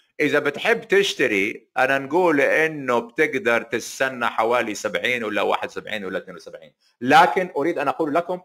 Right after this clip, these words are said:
إنه التدفقات المالية في ال إي تي إف تاعت ال-، البلاك روك كل يوم كانت تشهد خمسمائة مليون، تسعمائة مليون. تعرفوا في الساعتين لما،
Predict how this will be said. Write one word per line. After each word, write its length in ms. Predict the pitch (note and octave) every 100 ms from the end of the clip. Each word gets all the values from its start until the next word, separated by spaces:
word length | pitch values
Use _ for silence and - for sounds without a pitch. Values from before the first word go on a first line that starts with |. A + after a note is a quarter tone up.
| -
إنه 240 | C3 F#2 -
التدفقات 560 | A#2 B2 C3+ C#3+ D#3
المالية 640 | C3 A#2 A#2 C#3+ F#2+ E2+ -
في 240 | D3 - G#2+
ال 140 | G2
إي 100 | C#3+
تي 200 | C#3+ F#2
إف 120 | -
تاعت 420 | - D3 E2 - _ D3
ال-، 160 | D#3 - _ _ _ _ _ _ A2
البلاك 460 | G#2 C3+ D#3+ -
روك 300 | D#3 B2 - _ _ _ _ _ _ _ _
كل 200 | F3+ F#3
يوم 280 | F3+ F3 C#3+
كانت 320 | D3 C#3 C3
تشهد 420 | E3 - G#2 F2+ _ _
خمسمائة 600 | - C3+ - C#3+ E3 C3+ -
مليون، 560 | B2+ C3 D3 D#3+ -
تسعمائة 600 | D#3+ D3+ A#2+ - D3 C3 B2+
مليون. 1400 | B2+ B2+ C#3+ D#3 - C#3+ A#2+ A#2+ C3+ B2 A#2+ C3 B2 - _
تعرفوا 440 | E3+ F3 F3 E3+ C3
في 300 | D3+ C#3 -
الساعتين 880 | - E3+ D#3 D3+ F3+ D#3 G#2+ F#2 _ _
لما، 560 | B2+ D#3 D3+ A2 F2+ -